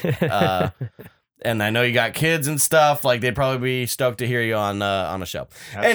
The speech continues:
Speaker 1: Anyways.
Speaker 3: I mean, yeah, there's been a couple people who have messaged us, um, just that they were there. And, uh, we just recently saw that the wife of someone who, you know, we won't say names unless they want to be a part of it, but he was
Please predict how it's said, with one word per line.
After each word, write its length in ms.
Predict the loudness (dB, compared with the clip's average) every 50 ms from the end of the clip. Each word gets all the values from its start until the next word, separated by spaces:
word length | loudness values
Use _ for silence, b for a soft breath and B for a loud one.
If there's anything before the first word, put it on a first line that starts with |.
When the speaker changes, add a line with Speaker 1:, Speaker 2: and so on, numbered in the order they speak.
| 2 0 -2
Speaker 1:
Anyways. 200 | -2 -4 -4 -4
Speaker 3:
I 60 | -2
mean, 160 | -2 -2 0
yeah, 140 | 0 0 0
there's 160 | 0 -2 -4
been 120 | -4 -6 -6
a 60 | -4
couple 300 | -2 -4 -4 -4 -6 -6
people 360 | -4 -6 -8 -4 -4 -4 -2
who 180 | -2 0 -2 -2
have 100 | -2 -4
messaged 440 | -4 -6 -6 -6 -10 -14 -10 -6
us, 340 | -4 -4 -2 -2 -4 -6 -6 -6
um, 460 | -4 -4 -2 -2 -2 -4 -6 -10 -12 -14 b b b b b b _ _ _
just 220 | -12 -10 -10 -6 -6
that 140 | -6 -4
they 100 | -4 -4
were 140 | -4 -4 -6
there. 920 | -8 -6 -2 -2 0 2 2 2 2 2 2 2 2 0 0 -2 -2 -4 -6
And, 480 | -8 -8 -8 -10 -10 -12 -14 -16 -18 -20 _ _ _ _ _ _ _ _ _ _ _ _
uh, 220 | -6 -4 -4 -4 -4
we 160 | -4 -4 -4
just 240 | -4 -4 -6 -6 -4
recently 720 | -4 -4 -4 -2 -2 -4 -4 -2 -2 -2 -2 -2 -4 -6 -8
saw 460 | -6 -2 0 2 2 2 2 0 -2 -6 _ _
that 360 | -4 -2 -2 -2 -4 -8 -8
the 280 | -8 -6 -4 -4 -6 -6
wife 340 | -4 -2 -2 -2 -2 -2 -6
of 120 | -12 -10
someone 380 | -6 -6 -4 -4 -4 -4 -4 -6
who, 340 | -8 -8 -8 -8 -10 -12 _ _ _ _ _ _
you 80 | -10
know, 120 | -8 -6 -6
we 60 | -4
won't 200 | -4 -4 -6 -6
say 160 | -6 -4 -4
names 380 | -2 -2 -2 -2 -2 -2 -2 -4
unless 260 | -4 -4 -4 -6 -4
they 120 | -4 -6 -4
want 260 | -2 -2 -4 -4 -6
to 60 | -8
be 80 | -8 -8
a 40 | -8
part 200 | -4 -2 -2 -2
of 60 | -2
it, 120 | -2 -4 -4
but 140 | -6 -8 -8 _ _
he 240 | _ -10 -8 -6 -4
was 340 | -4 -4 -4 -4 -6 -10 -12